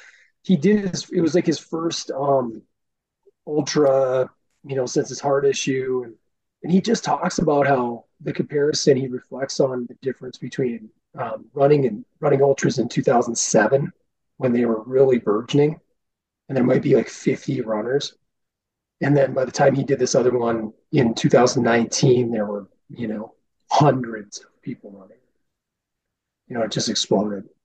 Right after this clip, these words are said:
People are willing to be crazy. You hear about, and that's cool. It's an infectious crazy.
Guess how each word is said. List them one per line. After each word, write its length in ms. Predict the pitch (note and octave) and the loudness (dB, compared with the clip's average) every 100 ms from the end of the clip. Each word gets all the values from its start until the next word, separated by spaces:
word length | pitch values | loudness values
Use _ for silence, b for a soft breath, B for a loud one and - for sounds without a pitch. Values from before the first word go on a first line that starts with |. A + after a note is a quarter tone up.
| _ _ _ _ _ _ _ | _ _ _ _ _ _ _
People 180 | C#3 D3+ | 6 8
are 80 | D3 | 8
willing 220 | D3 D#3 | 8 8
to 40 | D3+ | 6
be 100 | D#3 | 4
crazy. 380 | D#3 E3+ D#3+ C3+ | 6 6 6 0
You 100 | C3+ | 4
hear 160 | E3+ | 6
about, 160 | F3+ - | 6 6
and 120 | F3+ | 6
that's 200 | A3 - | 6 2
cool. 340 | - C4 A3 C3 | 2 6 8 6
It's 120 | - | 4
an 80 | C#3+ | 0
infectious 500 | C#3+ F3+ - E3 - | 4 2 2 -4 0
crazy. 480 | D3+ B2 A#2+ G#2 | 0 0 -4 -12